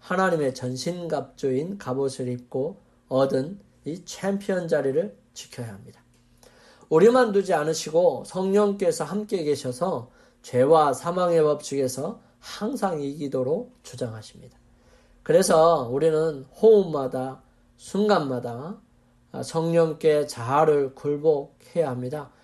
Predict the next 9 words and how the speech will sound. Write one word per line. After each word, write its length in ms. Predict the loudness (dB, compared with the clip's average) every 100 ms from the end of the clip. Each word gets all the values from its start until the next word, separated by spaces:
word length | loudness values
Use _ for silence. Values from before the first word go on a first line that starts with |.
| _ _
이렇게 480 | 4 4 4 0 -4
지키는 440 | -10 -10 -6 -4
것도 440 | -4 -4 -6 -8 -10
결코 480 | -8 -8 -8 -14 -14 _
쉬운 380 | -16 -10 -8 -6
것이 280 | -8 -10 -12
아니지요. 420 | -16 -18 -18 -20 -20 _ _
항상 560 | -8 -4 -2 -2 -4
긴장합니다. 640 | -8 -12 -12 -14 -18 -20